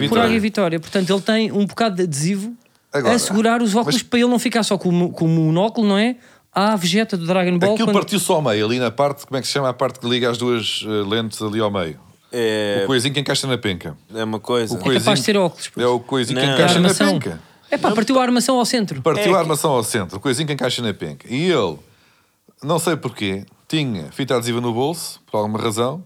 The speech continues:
Speaker 1: porque ele, quando sai do estádio, já sai com o óculo
Speaker 2: Mas eu acho que isto é
Speaker 1: Montar
Speaker 2: fita
Speaker 1: outra
Speaker 2: adesiva de
Speaker 1: vez.
Speaker 2: jogador, isto é fita adesiva de preparador, de, de médico de futebolista. Porque, reparem bem, não é um remendo
Speaker 1: Não tá muito bem
Speaker 2: no
Speaker 1: feito.
Speaker 2: centro para não tombar. É metade de uma lente,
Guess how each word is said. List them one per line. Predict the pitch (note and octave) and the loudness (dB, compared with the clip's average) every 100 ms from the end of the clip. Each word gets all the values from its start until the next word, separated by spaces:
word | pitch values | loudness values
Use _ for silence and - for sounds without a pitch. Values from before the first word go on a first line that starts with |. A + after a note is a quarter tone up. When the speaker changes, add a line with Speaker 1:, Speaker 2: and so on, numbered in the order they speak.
| - | -8
Speaker 1:
porque | D3+ - | -4 -2
ele, | D#3 | -2
quando | D3 B2 | -2 -2
sai | C3+ A#2+ | 0 0
do | |
estádio, | A2 C3 C#3 D#3+ | -2 0 0 -2
já | D3+ F3+ | 0 0
sai | D#3+ F3+ E3+ | 0 -2 -2
com | F3+ | -2
o | E3+ | 0
óculo | F3 F3+ F3+ F#3 G#3 - _ - | 2 2 -2 -10 -10 -16 _ -4
Speaker 2:
Mas | D3 | 0
eu | F3+ | 0
acho | F#3+ | 0
que | G#3 | -2
isto | - | 0
é | |
Speaker 1:
Montar | G3 F#3+ | 2 4
Speaker 2:
fita | G3+ | 4
Speaker 1:
outra | F#3+ G#3+ | 4 4
Speaker 2:
adesiva | G#3 G#3 | 4 4
de | F3+ | 4
Speaker 1:
vez. | F3 | 2
Speaker 2:
jogador, | G3+ F#3+ E3+ | 2 0 0
isto | - | -2
é | F#3 | 0
fita | G#3+ G3+ | 0 0
adesiva | F3+ G3+ | 0 0
de | G3 | -2
preparador, | - G3 F#3 F#3 F#3+ | -4 -2 0 0 -2
de, | D3+ E3+ E3+ | -2 0 0
de | D3+ | 0
médico | F3 F#3 F3+ - | 0 0 -2 -8
de | |
futebolista. | - D#3+ F3 F#3+ G3+ - - - _ | -12 -6 -4 -4 -6 -14 -18 -20 _
Porque, | - F#3+ - G3+ D#3 - - | -2 -2 0 -2 -2 -6 -18
reparem | - - G3+ G3 | -14 -2 0 2
bem, | F3 D3+ | 0 0
não | D3+ F#3+ G3+ F3+ | 2 2 2 2
é | G3 | 2
um | G3 | 2
remendo | - D#3+ E3+ E3+ E3+ D#3+ A3+ - | 0 0 2 2 0 -2 -6 -6
Speaker 1:
Não | F#2 | -6
tá | A#2+ | -4
muito | D3+ - | -4 -4
bem | F2 | 0
Speaker 2:
no | F3+ G#3 | 2 4
Speaker 1:
feito. | |
Speaker 2:
centro | - - G#3 A3+ A3+ A3+ | 2 2 2 2 2 2
para | B3 | 4
não | A#3+ A#3+ | 4 4
tombar. | B3 B3 G#3+ G3 D#3 - - - | 4 2 2 0 -2 -10 -14 -2
É | F#3+ | 2
metade | G3 - B3+ A3 | 2 2 2 2
de | F#3+ | 4
uma | A3 G#3 | 4 4
lente, | G3 G3 G#3 A3 B3+ | 4 4 4 2 -2